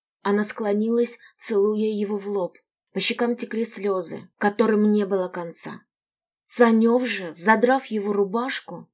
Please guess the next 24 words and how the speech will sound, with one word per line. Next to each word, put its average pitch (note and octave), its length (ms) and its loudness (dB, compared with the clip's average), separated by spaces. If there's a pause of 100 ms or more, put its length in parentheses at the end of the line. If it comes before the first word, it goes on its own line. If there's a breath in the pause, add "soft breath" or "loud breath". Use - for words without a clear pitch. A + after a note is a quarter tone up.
(100)
стал - 580 0
приглядываться A3+ 800 0
к - 80 -10
ране. F3+ 420 -6 (540)
«Так, - 500 -4 (140)
демон, E3 680 0 (240)
прекрати C4 520 6
тут B3 220 2
спектакль G3+ 880 -2
устраивать. D3+ 880 -10 (320)
Это C4+ 300 4
же E3+ 120 -6
поверхностная A#3+ 1000 2
царапина. A3 720 -4 (140)
Ты A#3 140 2
сейчас F3 640 -6
упал F#3+ 440 4
в E3 120 -8
моих E3+ 380 0
глазах F#3 640 0
ниже G3 340 0
плинтуса». F3+ 720 -2 (300)
Сай A3+ 400 0
медленно G#3 720 0